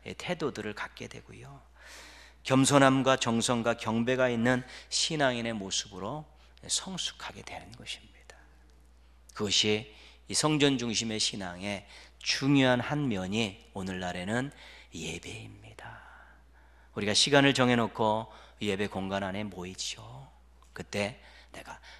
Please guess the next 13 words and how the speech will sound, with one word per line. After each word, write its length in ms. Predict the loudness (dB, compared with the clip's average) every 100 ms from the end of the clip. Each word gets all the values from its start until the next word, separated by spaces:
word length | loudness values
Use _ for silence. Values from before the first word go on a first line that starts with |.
| -6
보좌에 400 | 2 6 10 10
앉아서 460 | 10 6 4 2 4
나의 320 | 6 6 6
예배를 360 | 4 2 0
받으실 400 | -2 -4 -4 -8
하나님 380 | -6 -4 -2 -2
앞에 220 | -4 -6
나아간다는 920 | -8 -6 -4 0 0 0 -4 -2 -2 -2 -12 -20 -20 -12
그런 220 | -8 -6
마음을 540 | -4 -4 -6 -6 -8
가지고 460 | -8 -10 -12 -12 -14
오시는 320 | -10 -10 -10 -14
것입니다. 520 | -12 -12 -14 -20 -20